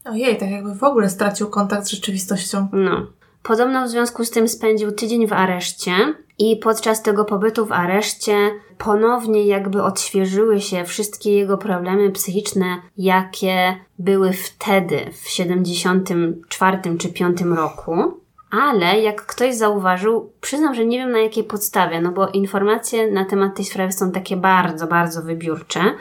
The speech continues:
Speaker 2: ale podobno po zwolnieniu za kaucją już wszystko było z nim dobrze. W sensie, że już, nie wiem,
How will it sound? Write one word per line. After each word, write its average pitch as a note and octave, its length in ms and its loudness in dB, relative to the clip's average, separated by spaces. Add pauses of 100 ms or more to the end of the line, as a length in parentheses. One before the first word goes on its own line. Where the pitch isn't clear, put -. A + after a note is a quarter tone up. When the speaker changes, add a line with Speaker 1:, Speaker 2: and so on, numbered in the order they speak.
(200)
Speaker 2:
ale G#3+ 520 2 (120)
podobno A3+ 500 0
po A#3 280 -2
zwolnieniu A3 560 0
za G3 140 0
kaucją F#3+ 680 0 (320)
już C4+ 120 -4
wszystko - 320 0
było A#3+ 240 2
z A3+ 40 4
nim G#3+ 160 6
dobrze. B2+ 380 -2 (180)
W - 80 -10
sensie, G3+ 340 2
że G3+ 140 0
już, G3 240 2
nie F#3 140 4
wiem, E3 280 -2